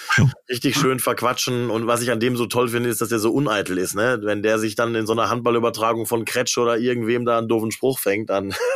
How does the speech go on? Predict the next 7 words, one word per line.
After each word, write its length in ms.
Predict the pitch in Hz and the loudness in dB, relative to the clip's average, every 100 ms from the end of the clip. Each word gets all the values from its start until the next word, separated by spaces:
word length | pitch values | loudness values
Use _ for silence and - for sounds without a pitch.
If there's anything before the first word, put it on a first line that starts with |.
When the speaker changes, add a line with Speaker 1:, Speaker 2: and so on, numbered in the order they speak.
| 508 | 0
Speaker 1:
Mhm. 200 | - 554 523 - - - - - | 0 0 -4 -6 -4 -4 -4 -2
Speaker 2:
ja, 220 | 135 117 117 | 0 0 0
abhaken 540 | 120 127 127 135 139 123 | 0 2 2 2 2 2
und 40 | |
weiter 240 | 139 143 | 4 4
geht's. 360 | 120 117 - - | 2 0 0 0
<laughs> 880 | 165 139 - 175 185 202 151 196 - | 0 0 2 2 2 2 2 2 0